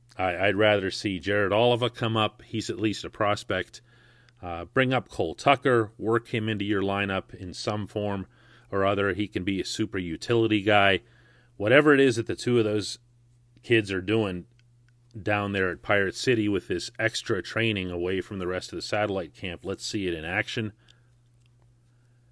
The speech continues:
And you can't ask for more from the catching position, even though the backup catchers can't hit to save their lives, than what you've gotten from Jacob Stallings. Certainly not lately. He's been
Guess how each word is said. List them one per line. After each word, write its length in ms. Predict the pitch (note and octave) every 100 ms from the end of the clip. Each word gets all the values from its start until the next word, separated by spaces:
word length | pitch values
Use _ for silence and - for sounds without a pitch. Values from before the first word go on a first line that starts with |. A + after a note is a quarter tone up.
| _ _ _ _
And 220 | C3 B2+ C3
you 100 | B2
can't 320 | - G#3+ D3
ask 260 | C#3+ C3
for 120 | - A#2
more 420 | B2+ B2 A2 F#2+
from 180 | - A#2
the 80 | G#2
catching 400 | - B2+ C3 G#2+
position, 560 | G#2+ F#2+ G#2 - G2+ G#2
even 300 | C3 C#3+ C3+
though 140 | A#2+ A2
the 80 |
backup 440 | G2 A2 A#2+ G#2 -
catchers 480 | G2+ F#2+ - F2+ -
can't 300 | - G#2 -
hit 180 | A2
to 100 | -
save 300 | - A2+ G2
their 160 | F#2 E2+
lives, 560 | F#2 A2+ G#2+ F#2+ - - _ _ _ _ _ _ _ _
than 280 | A2 A#2+ A#2
what 180 | G#2 -
you've 140 | G2
gotten 320 | A2 F#2+ F#2+
from 160 | G#2 F2+
Jacob 340 | F#2 F2 D#2
Stallings. 480 | - G2 E2+ D2+ -
Certainly 320 | - A#2+ G2+
not 220 | F#2+ F#2
lately. 360 | D#2+ F#2 - C#2+
He's 200 | - E2+
been 320 | - E2+ D#2